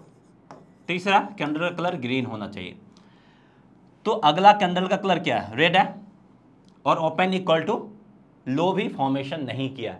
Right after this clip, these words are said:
That means to यहाँ पे बायर्स में स्ट्रेंथ नहीं है। ब्रेकआउट तो दे दिया, लेकिन ब्रेकआउट देने के बाद बायर्स ने साथ छोड़ दिया, बायर्स में स्ट्रेंथ की कमजोरी आ गई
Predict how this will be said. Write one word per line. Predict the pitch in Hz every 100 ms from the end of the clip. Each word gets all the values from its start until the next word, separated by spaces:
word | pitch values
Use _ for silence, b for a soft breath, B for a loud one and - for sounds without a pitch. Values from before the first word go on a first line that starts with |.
| 98
That | 151 156
means | 180 185
to | 196
यहाँ | 160 143
पे | 226 349 B B -
बायर्स | 131 151 175 190
में | 190
स्ट्रेंथ | 180 180 170 180
नहीं | 175 147
है। | 110
ब्रेकआउट | 135 156 185 196
तो | 208
दे | 185
दिया, | 143 135
लेकिन | 131 135 160
ब्रेकआउट | 143 147 190 151
देने | 143 165
के |
बाद | 151 185 B B B
बायर्स | 131 139 160 170 175
ने | 226 - -
साथ | - 156 160
छोड़ | 175 180
दिया, | 185 214
बायर्स | 139 143 151
में | 160
स्ट्रेंथ | 147 - 147 165
की | -
कमजोरी | 185 151 131 143 156
आ | 151
गई | 151